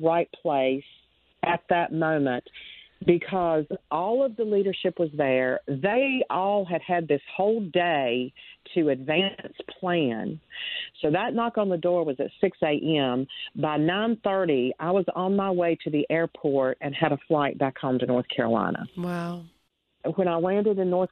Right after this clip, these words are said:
Speaker 1: Carolina, so at the time, my older son, so I had the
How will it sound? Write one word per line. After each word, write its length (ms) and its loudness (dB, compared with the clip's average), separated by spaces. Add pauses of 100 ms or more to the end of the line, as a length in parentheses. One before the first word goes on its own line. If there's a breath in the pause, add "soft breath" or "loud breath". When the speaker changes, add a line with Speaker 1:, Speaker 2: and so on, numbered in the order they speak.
Speaker 1:
Carolina, 600 0 (120)
so 320 2
at 80 -6
the 80 -2 (140)
time, 600 0
my 280 0
older 300 2 (120)
son, 500 2 (220)
so 160 2 (100)
I 380 0
had 500 0
the 80 -4